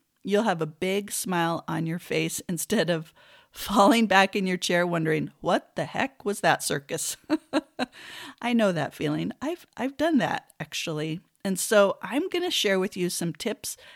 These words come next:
that I've come up with that help me make my virtual learning sessions better. I did a YouTube live stream on s-, on five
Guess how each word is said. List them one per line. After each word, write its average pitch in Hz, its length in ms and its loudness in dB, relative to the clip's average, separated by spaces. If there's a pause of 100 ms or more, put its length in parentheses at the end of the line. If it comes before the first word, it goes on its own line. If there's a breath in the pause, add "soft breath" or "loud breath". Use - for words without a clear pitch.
(180 loud breath)
that - 320 -2
I've 254 640 2 (420)
come 214 280 0
up 170 180 -2
with 165 320 -2 (300 soft breath)
that 165 180 0
help - 300 -4
me 190 240 -2
make 170 280 -2
my 180 280 0
virtual 170 500 -4
learning 156 460 -2
sessions 139 800 -6 (380 soft breath)
better. - 460 -6 (480 soft breath)
I 196 80 -2
did 190 320 -2
a 330 80 -4
YouTube 277 500 -2
live 175 260 -2
stream 160 440 -2
on 170 140 0
s-, - 340 -4 (380)
on 165 160 0
five 262 760 2